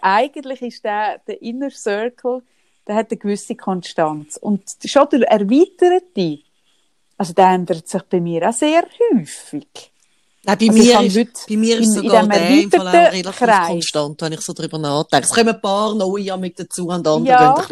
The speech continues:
Speaker 2: bisschen weiter weg.
Speaker 1: Genau, richtig. Also bei mir gibt's dort Änderungen, wenn ich jetzt den anschaue, jetzt und den vor fünf Jahren, dann sind dort immer noch
Speaker 2: Mhm.
Speaker 1: fixe und andere, die sich geändert haben. Wenn ich meine fünf anschaue, sind es noch genau die gleichen.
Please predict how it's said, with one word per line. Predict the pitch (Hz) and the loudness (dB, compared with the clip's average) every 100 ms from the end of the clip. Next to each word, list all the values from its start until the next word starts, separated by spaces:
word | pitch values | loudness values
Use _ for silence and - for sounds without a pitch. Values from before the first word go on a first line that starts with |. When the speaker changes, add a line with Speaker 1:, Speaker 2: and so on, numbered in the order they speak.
| 302 | -6
Speaker 2:
bisschen | 294 - 123 | -8 -8 -10
weiter | 123 | -10
weg. | 131 - - - - - - - | -12 -18 -20 -20 -20 -18 -14 -4
Speaker 1:
Genau, | 330 302 185 156 151 - _ 208 | -2 -2 -4 -8 -16 -20 _ -12
richtig. | 208 220 - - 180 - _ _ - | -10 -8 -10 -10 -10 -12 _ _ -8
Also | 214 | 0
bei | 247 240 | 2 2
mir | 254 294 | 2 -2
gibt's | 294 233 - | -2 -6 -4
dort | 208 208 | -6 -2
Änderungen, | 185 180 196 220 220 214 208 | 0 0 -2 -6 -10 -8 -8
wenn | 202 | -8
ich | 196 | -8
jetzt | 202 - 190 | -10 -4 0
den | |
anschaue, | 185 185 202 196 190 | 2 2 0 -2 -2
jetzt | 202 220 - 220 | -4 -4 -6 -12
und | 190 | -6
den | 190 | -6
vor | 190 | -8
fünf | - 202 185 | -12 -10 -6
Jahren, | 185 175 208 220 _ _ _ - | -2 2 2 0 _ _ _ -10
dann | 208 | -6
sind | 208 208 196 | -4 -4 -2
dort | 196 185 | -2 -2
immer | - 233 190 | -2 0 2
noch | 175 | 2
Speaker 2:
Mhm. | 170 170 165 160 | 2 2 0 -2
Speaker 1:
fixe | - - 294 285 262 | -4 -10 -4 -2 -2
und | 208 190 | -4 0
andere, | 185 208 220 214 | 0 0 -2 -6
die | 190 | -6
sich | 185 - | -8 -2
geändert | 165 170 185 190 185 | -2 -2 -6 -8 -4
haben. | 175 - | -4 -2
Wenn | 185 | -4
ich | 190 | -4
meine | 185 180 175 | -6 -6 -4
fünf | - 311 370 | 2 4 6
anschaue, | 349 349 233 165 | 4 4 2 0
sind | - 190 | -4 -12
es | 170 175 | -10 -10
noch | |
genau | 170 165 170 | -8 -6 -6
die | 180 170 | -8 -14
gleichen. | 156 160 165 - | -18 -16 -16 -18